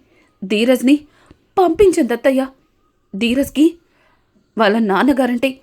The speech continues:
చాలా ఇష్టం. ధీరజ్ వాళ్ళ నాన్న వద-, వదిలి ఉండలేడు. తప్పు చేసింది నేను, దానికి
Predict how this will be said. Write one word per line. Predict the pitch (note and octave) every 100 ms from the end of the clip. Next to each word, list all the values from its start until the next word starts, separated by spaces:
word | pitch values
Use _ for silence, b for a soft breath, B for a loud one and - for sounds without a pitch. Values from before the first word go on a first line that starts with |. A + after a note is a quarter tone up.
| _ _ _ - C4
చాలా | G#3 C4+
ఇష్టం. | C4+ B3 - C4+ _ _ _ _ _ _ _ _ _ G#3+
ధీరజ్ | A3 B3+ C4+ C4+ - - b b -
వాళ్ళ | B4 A#4 C4+
నాన్న | F#3+ C#4
వద-, | C#4+ B3+ B3+ A3+
వదిలి | B3 C#4+ C#4+ _ _ _ -
ఉండలేడు. | G3 A3+ B3 C4+ A#3+ C#4+ D#4+ _ _ _ _ _ _ _ _ _ -
తప్పు | G#3 F#3+ D4+
చేసింది | A#3+ B3 B3 D4+ D#4+ _ _ -
నేను, | C4+ A#3 D4 D#4+ _ _ _ _ G3+
దానికి | A3+ A#3+ A#3+ F4